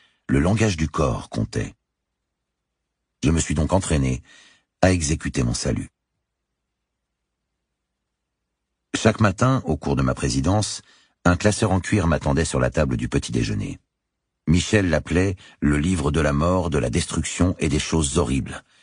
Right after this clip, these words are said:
Il était désigné officiellement comme la synthèse quotidienne du président. Top secret, d'une longueur de dix à quinze pages en général,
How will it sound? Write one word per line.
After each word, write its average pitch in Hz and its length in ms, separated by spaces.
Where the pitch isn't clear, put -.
Il 71 160
était 67 180
désigné 76 360
officiellement 73 600
comme 73 260
la 64 80
synthèse 90 440
quotidienne 85 600
du - 100
président. 58 540
Top 92 160
secret, 107 540
d'une 73 160
longueur 143 320
de 117 100
dix - 220
à - 80
quinze 64 200
pages 67 220
en 60 60
général, 69 540